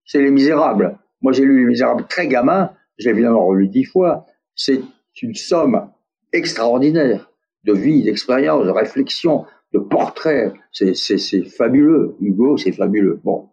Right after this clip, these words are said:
il y a Hugo, sans aucun doute. Il y a aussi un livre auquel je tiens beaucoup, c'est le bloc-notes de François Mauriac.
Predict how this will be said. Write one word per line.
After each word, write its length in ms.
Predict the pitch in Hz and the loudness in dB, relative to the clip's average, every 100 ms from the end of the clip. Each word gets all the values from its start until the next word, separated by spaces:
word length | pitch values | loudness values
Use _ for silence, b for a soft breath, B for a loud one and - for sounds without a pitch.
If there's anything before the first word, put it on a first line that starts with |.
| _ | _
il 60 | 110 | 0
y 20 | |
a 60 | 131 | 2
Hugo, 380 | 139 101 - - _ | 2 2 0 -6 _
sans 260 | - 139 143 | -4 0 0
aucun 220 | 135 127 | 0 0
doute. 240 | 92 80 - - B B B B _ _ _ | 0 0 -4 -14 B B B B _ _ _
Il 40 | 107 | -2
y 20 | |
a 40 | |
aussi 200 | 131 - | 0 0
un 80 | 180 | 0
livre 280 | 170 202 156 | 2 2 2
auquel 240 | 123 - 123 | 0 0 0
je 80 | 117 | 0
tiens 200 | 127 117 | 2 2
beaucoup, 300 | - - 190 | 2 2 -2
c'est 460 | - 110 107 101 98 - _ _ _ _ | 0 0 2 2 -2 -8 _ _ _ _
le 100 | - | -4
bloc-notes 420 | 98 139 - 156 135 | 0 0 0 0 0
de 40 | |
François 320 | 107 110 98 104 | -2 -4 0 0
Mauriac. 480 | 98 87 85 - | 2 2 0 -4